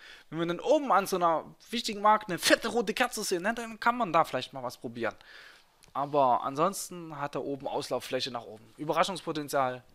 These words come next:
und so weiter und so fort. Short Squeeze und so weiter und so fort. Möglichkeiten sind genügend da und kennen wir auch vom, vom dax ausgiebig, ne? Und von daher wird es ein spannender Tag, es wird ein kritischer Tag, denke ich, für viele.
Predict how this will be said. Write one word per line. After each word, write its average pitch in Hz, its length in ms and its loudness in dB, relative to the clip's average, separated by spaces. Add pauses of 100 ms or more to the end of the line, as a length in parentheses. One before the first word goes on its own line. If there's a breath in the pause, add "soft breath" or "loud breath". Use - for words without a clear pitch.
(100)
und 156 160 -8
so 131 100 -4
weiter 120 200 2
und 113 80 -10
so 104 80 -14
fort. - 180 -16 (120)
Short 190 300 -2
Squeeze - 360 -8
und 196 160 -4
so 170 120 0
weiter 143 200 2
und 127 80 -8
so 127 80 -12
fort. - 220 -4 (440 loud breath)
Möglichkeiten 143 500 0
sind 139 240 -10
genügend 208 460 -2
da 180 260 6 (520 loud breath)
und 139 140 -8
kennen 180 180 0
wir 165 80 6
auch 143 140 4
vom, 139 360 -8
vom 139 200 -10
dax - 360 -8
ausgiebig, - 680 -6
ne? 156 220 -10 (200)
Und 131 140 -10
von 131 120 -8
daher 139 400 6 (1300)
wird 175 200 -2
es - 80 -16
ein 180 80 -6
spannender 220 400 4
Tag, 196 260 6
es - 100 -10
wird 147 120 -8
ein 147 60 -8
kritischer 226 380 0
Tag, 190 200 6
denke 190 180 -6
ich, 185 80 -4
für - 140 -6
viele. 160 340 -4